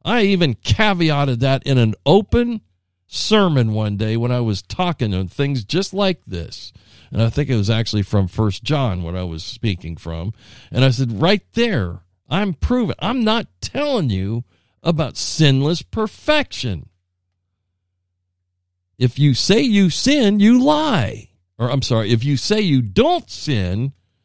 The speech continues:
you're a liar. I'm paraphrasing 'cause I don't have it right in front of me. But you know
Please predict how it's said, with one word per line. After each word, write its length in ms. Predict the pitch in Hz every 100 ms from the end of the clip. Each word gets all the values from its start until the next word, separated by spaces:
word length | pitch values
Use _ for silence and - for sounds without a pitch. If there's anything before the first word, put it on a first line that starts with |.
| _ _ _ _ _
you're 300 | 147 156 110
a 80 | 139
liar. 640 | 180 208 165 - - - _ _ _ _ _ _ _ _ _ _ _ _ _ _ _ _ _ _ -
I'm 140 | 85 85
paraphrasing 680 | 104 78 - 80 64 - -
'cause 180 | 85
I 80 | 92
don't 100 | 87
have 200 | 90 85
it 60 | -
right 160 | 87 73
in 60 |
front 280 | - 110 82
of 80 | 65
me. 140 | - _ _ _ _ _ _ _ _ _ _ _
But 140 | 110 110
you 160 | 117
know 640 | 110 117 175 196 139 143